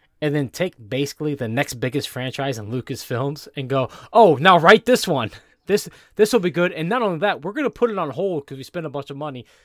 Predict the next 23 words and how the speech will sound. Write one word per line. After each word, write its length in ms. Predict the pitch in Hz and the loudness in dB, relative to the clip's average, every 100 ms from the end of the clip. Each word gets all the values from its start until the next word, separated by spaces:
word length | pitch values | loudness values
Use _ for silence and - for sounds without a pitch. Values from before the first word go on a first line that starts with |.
| _ | _
and 140 | 139 135 | -12 -8
we 80 | 151 | -6
don't 200 | 160 131 | -6 -6
like 200 | 143 - | -10 -10
the 80 | |
script. 300 | - - 139 _ _ _ | -14 -10 -12 _ _ _
It 160 | 170 175 | -8 -6
might 260 | 196 262 | -4 -6
not 260 | 214 202 135 | -6 -8 -8
be 220 | 147 180 | -8 -8
that 260 | 147 117 92 | -6 -8 -10
Disney 280 | 131 127 165 | -14 -12 -12
doesn't 200 | 165 160 | -12 -12
like 140 | 170 | -14
the 80 | 156 | -16
script. 360 | - 180 170 _ - | -14 -12 -12 _ -14
It 140 | 165 | -10
could 220 | - 220 170 | -4 -4 -4
be 160 | 185 | -6
as 120 | 151 | -6
simple 420 | - 170 156 156 135 | -6 -12 -10 -8 -8
as, 140 | 117 | -10
like, 280 | 127 123 | -8 -8